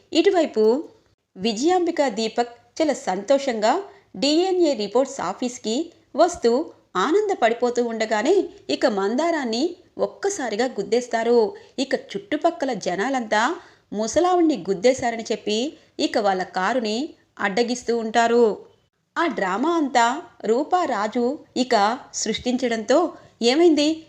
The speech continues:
ఏమైంది?" అని చెప్పి అంటూ కారు దిగుతారు విజయాంబిక, దీపక్. ఇక మందారం ముసలావిడి వేషం గెటప్లో, "అమ్మో, నా కాలు, నా చేతులు, నా నడుము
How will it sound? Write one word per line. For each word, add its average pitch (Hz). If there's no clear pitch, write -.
ఏమైంది?" 330
అని 247
చెప్పి 247
అంటూ 214
కారు 233
దిగుతారు 254
విజయాంబిక, 233
దీపక్. 233
ఇక 339
మందారం 247
ముసలావిడి 311
వేషం 226
గెటప్లో, 233
"అమ్మో, 330
నా 277
కాలు, 240
నా 262
చేతులు, 247
నా 262
నడుము 247